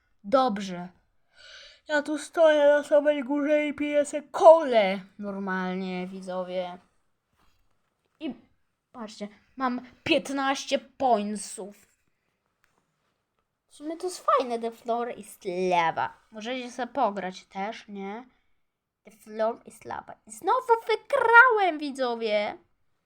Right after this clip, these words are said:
znowu wygrałem. Za osiemdziesiąt points. Za dwadzieścia points. Mamy burgera.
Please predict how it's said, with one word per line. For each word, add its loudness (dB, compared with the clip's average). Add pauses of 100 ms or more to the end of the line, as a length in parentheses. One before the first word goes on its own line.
(680)
znowu -8
wygrałem. -6 (1600)
Za -20
osiemdziesiąt -12 (200)
points. -10 (500)
Za -20
dwadzieścia -4 (140)
points. -2 (540)
Mamy -8
burgera. -2